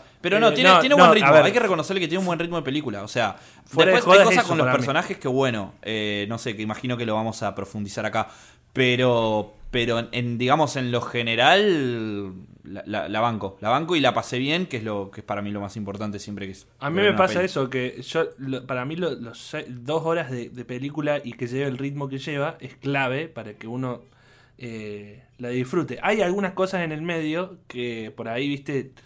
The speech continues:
Speaker 2: se salen un poquito del Raimiverse, para decirlo de alguna manera, pero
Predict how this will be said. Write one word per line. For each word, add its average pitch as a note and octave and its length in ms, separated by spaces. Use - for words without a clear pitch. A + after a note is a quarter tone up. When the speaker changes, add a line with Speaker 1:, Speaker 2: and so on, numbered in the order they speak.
Speaker 2:
se - 160
salen D3 480
un C#3 220
poquito B2+ 420
del G#2+ 400
Raimiverse, C3+ 880
para B2+ 140
decirlo B2 300
de C3 40
alguna C3+ 220
manera, D3 440
pero B2+ 960